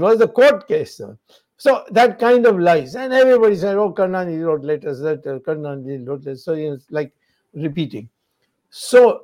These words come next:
at no stage. And the same thing happened when Jayalalitha came to power. And the same thing happened when the two G happened. Jayalalitha claimed all the credit. She went around, uh, the, all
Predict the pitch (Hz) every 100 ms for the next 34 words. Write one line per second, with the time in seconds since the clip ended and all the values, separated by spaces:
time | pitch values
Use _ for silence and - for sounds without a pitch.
0 | _ 202 226 185 196 240 233 - 247 220
1 | 127 117 - - 185 - - _ _ _
2 | _ _ _ _ - 202 220 220 214 -
3 | 247 277 277 277 269 254 262 254 226 233
4 | 226 214 202 180 170 143 208 - - _
5 | _ _ _ _ _ _ _ _ _ _
6 | _ 190 208 202 - 247 262 262 262 233
7 | 233 262 262 247 233 - 294 294 330 220
8 | 247 262 269 240 214 233 226 269 214 247
9 | 254 240 240 285 233 262 226 156 - -
10 | _ _ _ _ _ - - 220 214 233
11 | 233 240 240 233 220 226 208 208 196 196
12 | 190 175 180 170 180 196 233